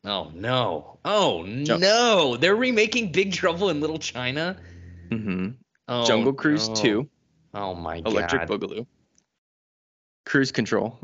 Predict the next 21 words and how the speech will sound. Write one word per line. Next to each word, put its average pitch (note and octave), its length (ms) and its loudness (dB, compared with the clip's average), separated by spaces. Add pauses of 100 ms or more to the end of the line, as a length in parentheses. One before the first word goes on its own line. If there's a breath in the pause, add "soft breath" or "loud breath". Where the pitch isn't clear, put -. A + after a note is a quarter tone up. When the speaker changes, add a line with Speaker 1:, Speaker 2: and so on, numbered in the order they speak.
Speaker 2:
or, G#2 180 -2 (100)
uh, G#2+ 40 0 (120)
as, - 260 -2 (240)
<laughs> - 240 -2
as - 120 -4
they A2+ 100 -2
say. - 540 -4 (440 loud breath)
San C#3 320 4
Andreas A#2 560 4
two. D3 320 0 (720)
Untitled A#2 600 2
Red G#2+ 220 2
Notice A2 420 0
sequel, D3+ 360 0
which - 260 -4
was D3+ 80 4
Speaker 1:
Wait, C#3+ 120 6
Speaker 2:
the C3 60 4
Speaker 1:
wait, B2+ 120 4
wait, A2+ 120 4
Speaker 2:
Netflix G2+ 60 2